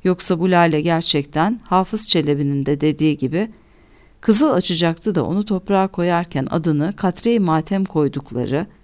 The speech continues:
ve duasını öyle yaptıkları için mi siyahlara bürünmüştü? Belki de adı matem damlası oldu diye matem renginde, siyaha kal-,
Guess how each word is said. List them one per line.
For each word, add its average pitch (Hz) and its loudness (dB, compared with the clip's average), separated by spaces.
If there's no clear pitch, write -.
ve 190 4
duasını 220 6
öyle 196 2
yaptıkları 202 0
için 147 -2
mi 135 0
siyahlara 143 0
bürünmüştü? - -4
Belki 180 4
de 170 4
adı 160 0
matem 196 4
damlası 147 0
oldu 147 -4
diye 151 -2
matem 175 0
renginde, 127 -4
siyaha 214 2
kal-, 143 -2